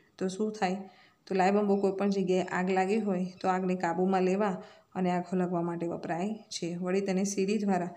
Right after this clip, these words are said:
આગમાં ફસાયેલી વ્યક્તિઓને શોધી તેને બચાવવા માટે પણ વ્યક્તિઓ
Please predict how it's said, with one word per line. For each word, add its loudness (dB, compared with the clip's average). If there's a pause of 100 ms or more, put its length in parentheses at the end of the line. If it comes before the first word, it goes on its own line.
(360)
આગમાં 0
ફસાયેલી 0
વ્યક્તિઓને 0 (240)
શોધી 0 (380)
તેને 0
બચાવવા 0
માટે 0
પણ -4
વ્યક્તિઓ -2